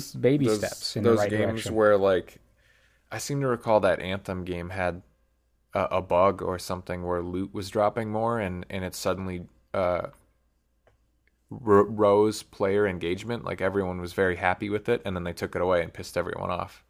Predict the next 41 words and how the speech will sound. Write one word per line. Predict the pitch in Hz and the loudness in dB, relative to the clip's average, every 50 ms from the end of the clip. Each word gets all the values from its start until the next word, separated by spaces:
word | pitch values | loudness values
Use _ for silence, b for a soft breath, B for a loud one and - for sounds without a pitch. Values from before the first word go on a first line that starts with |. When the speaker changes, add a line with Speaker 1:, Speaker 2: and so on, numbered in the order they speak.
| _ _ - | _ _ -2
Speaker 1:
And | 147 92 98 95 92 - | -2 0 0 -2 -2 -4
Speaker 2:
<laughs> | - - | -2 0
Speaker 1:
that's | - 120 - | 0 2 4
almost | 147 143 143 143 139 - | 4 4 4 2 2 0
what | 113 101 | 0 0
this | - 107 104 - | 0 -2 -4 -2
felt | - - 95 85 - | 0 0 0 2 2
like. | 87 90 92 - - | 0 -2 -2 -4 -6
It | |
was | 90 90 90 92 | -8 -8 -6 -6
a, | 90 85 - - - | -6 -8 -8 -8 -4
Speaker 2:
And | - 120 120 | 0 2 4
Speaker 1:
a | |
Speaker 2:
then | 120 120 | 4 6
the | 117 | 6
game | 98 95 90 | 6 6 6
Speaker 1:
bug. | 90 82 | 6 4
Speaker 2:
shut | 104 98 | 2 0
down. | 98 95 90 87 - - b b b b b b b - | 0 -2 -6 -8 -12 -16 b b b b b b b -2
Speaker 1:
And | 98 101 | 0 0
then | 98 98 | 0 0
the | 98 | 0
<laughs> | 92 92 | 0 0
game | 131 123 | 0 0
shut | - - 104 87 - | 2 2 0 0 0
down, | - 92 85 85 87 98 101 101 | 0 -2 0 -2 -4 -4 0 2
yeah. | 104 95 90 90 - | 4 4 4 2 -2
Speaker 2:
<laughs> | 135 - b b b b b b b b b b b b b b b b b b - - - 95 | -6 -12 b b b b b b b b b b b b b b b b b b -14 -12 -4 2
Speaker 1:
They, | 110 107 104 104 101 101 92 - - - | 4 6 6 6 6 4 2 0 -4 -6
they | - 107 110 110 | -2 0 0 2
gave | 98 117 120 139 139 | 4 4 4 6 6
us | 135 123 - - - - - | 6 4 4 2 -4 -6 -6
a | 104 | -6
taste | 101 - - - 107 107 - - - | -6 -2 0 0 0 0 0 -2 -4
of | 95 | -2
what | 95 101 95 | 0 0 0
the | - 98 92 | 0 -2 -4
game | 92 92 92 92 - | -2 -4 -6 -6 -8
could | - - - 98 92 98 | -8 -4 -2 -2 -2 -2
be | - 90 85 | -4 -6 -2
like. | 85 87 87 87 87 82 - - - - | 0 2 2 2 0 -2 -4 -10 -20 -20